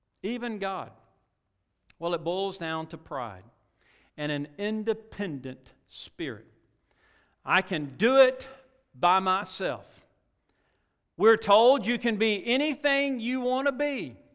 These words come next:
We're told that from the time we're little bitty.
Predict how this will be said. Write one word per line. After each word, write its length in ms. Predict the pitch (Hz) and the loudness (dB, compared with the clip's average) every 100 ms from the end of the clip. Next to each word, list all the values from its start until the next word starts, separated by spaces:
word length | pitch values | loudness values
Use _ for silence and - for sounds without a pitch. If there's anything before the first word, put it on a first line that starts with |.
| _ _ _ _ _ _ _ _ _ _ _ - | _ _ _ _ _ _ _ _ _ _ _ -6
We're 140 | 285 | -6
told 380 | 269 254 247 233 | -2 -2 0 0
that 360 | 247 277 285 - | 2 0 -2 -6
from 180 | 220 208 | -6 -4
the 80 | |
time 380 | 190 233 262 269 | -4 -2 0 0
we're 140 | 262 262 | 0 -2
little 240 | 285 285 | -2 -2
bitty. 400 | 294 294 247 | -2 -4 -6